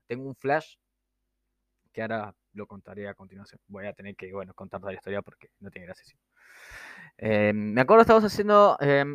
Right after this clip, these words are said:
una previa con unos pibes del ciclo básico. Yo era otro, el único como de otra escuela, pero medio que nos conocíamos entre todos, entonces la verdad que fue.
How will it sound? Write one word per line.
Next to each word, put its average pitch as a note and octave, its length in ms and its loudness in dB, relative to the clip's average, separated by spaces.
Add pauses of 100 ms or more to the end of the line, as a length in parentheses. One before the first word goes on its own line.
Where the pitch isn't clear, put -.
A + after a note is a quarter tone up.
una F#3+ 240 0
previa G3 460 2
con D#3 240 -2
unos D#3+ 220 -6
pibes E3 200 -2
del C#3 120 -2
ciclo C#3+ 320 0
básico. B2 360 4
Yo - 160 -6
era C#3 180 0
otro, B2+ 580 -4 (680)
el G#2+ 140 -6
único A2+ 340 -4
como G#2 200 -8
de G2 180 -8
otra G#2 180 -6
escuela, G#2+ 340 -2
pero G2+ 200 -10
medio B2+ 200 -4
que A#2 80 -8
nos A2 100 -8
conocíamos A#2+ 400 -8
entre C3+ 180 -8
todos, F#3+ 360 6
entonces A#2+ 360 -4
la A2 120 0
verdad A2 280 0
que F#2+ 180 -10
fue. G#2 220 -6